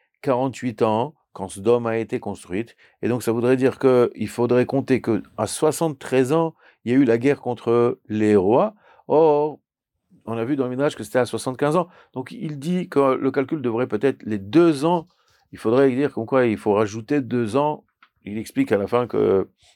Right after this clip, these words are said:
euh, il y avait deux ans de tranquillité qui étaient, qui étaient au début, qui n'ont pas été comptés et qu'il faut rajouter. Ensuite, on a dit qu'il fallait pas être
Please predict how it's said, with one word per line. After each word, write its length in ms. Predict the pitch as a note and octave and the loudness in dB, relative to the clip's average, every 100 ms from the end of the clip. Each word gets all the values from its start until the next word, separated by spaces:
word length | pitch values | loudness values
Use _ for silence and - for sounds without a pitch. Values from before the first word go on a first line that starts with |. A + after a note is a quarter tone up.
| _ - | _ -2
euh, 320 | F#2 F2+ F2 | 2 4 4
il 20 | |
y 60 | G2 | 4
avait 160 | G2+ | 2
deux 240 | F#2+ B2+ B2 | 4 2 4
ans 80 | B2 | 0
de 60 | |
tranquillité 600 | G#2 A#2+ - A2+ G#2+ C3+ | -2 -6 -4 -6 0 0
qui 140 | G#2+ A2 | 2 0
étaient, 420 | F#2+ A#2 A2 G#2 - _ - | 2 4 4 2 -2 _ -4
qui 80 | G2 | -2
étaient 160 | A2 | 2
au 100 | A2 | 4
début, 380 | G#2 A2+ D#3+ E3 | 4 2 2 0
qui 100 | - | -4
n'ont 100 | A2+ | -4
pas 160 | - A#2 | 0 0
été 380 | G2+ G#2 G2+ - | 0 -4 -4 -8
comptés 440 | F#2+ F2 A#2+ C#3 - _ _ | -12 -2 0 0 -2 _ _
et 80 | - | -12
qu'il 140 | F#2 G#2 | -10 -2
faut 260 | A2+ G#2+ | 2 2
rajouter. 480 | - F#2+ D#2+ D2+ - _ _ - - - | 0 -4 -4 -8 -18 _ _ -20 -16 -8
Ensuite, 240 | D3+ D#3+ | -8 -6
on 80 | A2+ | -6
a 60 | A#2 | -6
dit 120 | C3 | -6
qu'il 120 | G#2+ | -4
fallait 220 | A#2+ A#2 | -2 0
pas 180 | A#2 D3 | 0 0
être 260 | A#2+ - | -2 -10